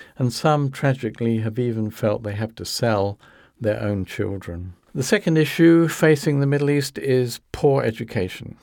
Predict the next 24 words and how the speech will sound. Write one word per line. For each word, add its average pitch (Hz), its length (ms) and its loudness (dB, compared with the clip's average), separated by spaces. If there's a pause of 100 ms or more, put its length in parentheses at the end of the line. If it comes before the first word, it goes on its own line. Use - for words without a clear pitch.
(260)
Almost 139 440 4
two-thirds 147 800 2
of 110 200 -8
the 113 320 0
Middle 120 340 0
East 117 240 -2
and 113 100 2
North 113 220 2
Africa 107 580 -2 (580)
is 113 200 0
aged 117 540 0
under 110 260 2
thirty. - 560 -4 (160)
Due 147 180 4
to 143 140 -8
the 135 140 2
overstretched 139 760 0
or 107 100 2
destroyed 120 640 2
school 139 280 -2
system 101 580 -4
in 90 180 -6
some 107 220 -2
places, 92 480 -2